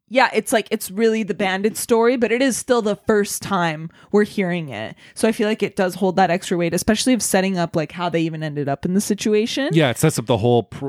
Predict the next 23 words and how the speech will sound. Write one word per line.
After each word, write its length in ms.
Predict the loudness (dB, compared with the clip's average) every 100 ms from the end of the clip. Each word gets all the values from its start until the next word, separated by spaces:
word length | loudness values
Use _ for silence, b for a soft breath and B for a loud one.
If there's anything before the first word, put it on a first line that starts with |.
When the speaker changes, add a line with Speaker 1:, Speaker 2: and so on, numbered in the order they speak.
| -6
Speaker 2:
the 120 | -6
prologue 520 | -2 0 2 2 0
part, 200 | -2 -2
which 140 | -2 0
you 40 | 2
don't 180 | 2 2
Speaker 1:
Exactly. 20 |
Speaker 2:
get 160 | 2 2
in 100 | 2
the 120 | 0
other 180 | 0 -2
stories. 340 | -4 -8 -6
Speaker 1:
Exactly. 420 | -2 0 0 -4
So 140 | -8 -6
it's 120 | -4
like 120 | -4 0
that 280 | 2 2 0
part, 240 | 0 2
at 180 | 2 0
least, 240 | -2 -2 -2
I 80 |
feel 220 | -2 -2 -4
like 180 | -4